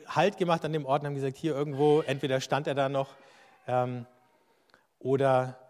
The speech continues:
sie haben gesagt, "Da muss der Stein gestanden haben, da hat der Jakob geschlafen, da hat er Gott gesehen, da hat er Gott gehört. Und deswegen sind wir heute hier."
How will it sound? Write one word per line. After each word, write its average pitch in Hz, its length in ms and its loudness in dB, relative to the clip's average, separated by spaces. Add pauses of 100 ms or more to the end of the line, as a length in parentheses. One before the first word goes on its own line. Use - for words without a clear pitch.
(200)
sie - 120 -12
haben 117 120 -6
gesagt, 117 320 -6
"Da 113 140 -4
muss 139 160 -8
der 127 120 -10
Stein 127 320 -8
gestanden 104 500 -12
haben, 101 400 -10 (240)
da 107 200 -8
hat 113 120 -10
der 101 60 -10
Jakob 101 360 -10
geschlafen, 92 540 -14
da 98 140 -10
hat 101 100 -14
er 98 80 -10
Gott 101 220 -12
gesehen, 101 420 -12
da 98 120 -6
hat 117 100 -6
er 117 60 -4
Gott 107 200 -10
gehört. 123 500 -6 (440)
Und 104 140 -14
deswegen 117 320 -8
sind 104 220 -10
wir 101 140 -8
heute 98 200 -10
hier." 92 260 -12